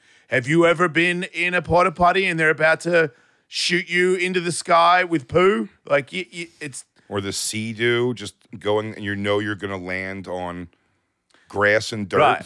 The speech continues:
Speaker 1: As a
Speaker 2: It's like
Speaker 1: guy
Speaker 2: you're
Speaker 1: that's
Speaker 2: gonna
Speaker 1: been
Speaker 2: hurt
Speaker 1: in
Speaker 2: yourself.
Speaker 1: predicaments where I'm like, pretty sure I'm gonna get hurt right now, I want out. You know what I mean? I
Speaker 2: Yeah.
Speaker 1: want, I wanna go home.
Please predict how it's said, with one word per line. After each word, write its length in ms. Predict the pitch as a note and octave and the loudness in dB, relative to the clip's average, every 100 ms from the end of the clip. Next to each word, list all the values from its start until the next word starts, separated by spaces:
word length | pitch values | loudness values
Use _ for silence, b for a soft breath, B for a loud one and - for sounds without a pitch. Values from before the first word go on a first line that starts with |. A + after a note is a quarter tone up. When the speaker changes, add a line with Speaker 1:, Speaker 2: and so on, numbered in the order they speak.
| - | -4
Speaker 1:
As 200 | D#3+ G#3 | 0 2
a 20 | |
Speaker 2:
It's 100 | A#3 | 2
like 60 | D#3+ | 4
Speaker 1:
guy 60 | G3+ | 4
Speaker 2:
you're 60 | F3 | 4
Speaker 1:
that's 100 | A#2+ | 4
Speaker 2:
gonna 200 | D3 C#3+ | 4 4
Speaker 1:
been 80 | - | 4
Speaker 2:
hurt 120 | D#3+ | 2
Speaker 1:
in 40 | |
Speaker 2:
yourself. 220 | D#3 - C#3+ | 2 0 0
Speaker 1:
predicaments 440 | C#3+ D#3 E3+ - | -2 -2 -4 -2
where 120 | C#3 | 0
I'm 100 | C3 | 0
like, 260 | A#2+ A2+ - | 0 -2 -8
pretty 420 | - D3+ E3 D#3 | -10 -2 0 0
sure 220 | C#3 C#3+ | -4 0
I'm 120 | C3+ A#2+ | 0 -2
gonna 160 | A#2 | -6
get 200 | A2+ G#2 | -6 -6
hurt 200 | G2+ A2 A2+ | -4 -4 0
right 220 | C3 C3 | 0 0
now, 360 | C#3 D#3+ E3 - _ _ _ _ _ _ _ _ _ _ _ _ _ | 0 0 0 -4 _ _ _ _ _ _ _ _ _ _ _ _ _
I 100 | A#2+ | -2
want 200 | C3 C#3 | 0 2
out. 340 | C3+ C3+ D#3+ - _ | 2 4 2 0 _
You 140 | G2+ | -4
know 0 | |
what 60 | C3+ | 0
I 40 | |
mean? 100 | C#3+ | 2
I 60 | C#3 | 2
Speaker 2:
Yeah. 60 | G#2 | 0
Speaker 1:
want, 120 | - | 2
I 60 | |
wanna 160 | C3+ C3+ | 0 2
go 140 | C3+ | 2
home. 400 | C3 C3+ B2 A3+ | 2 2 2 0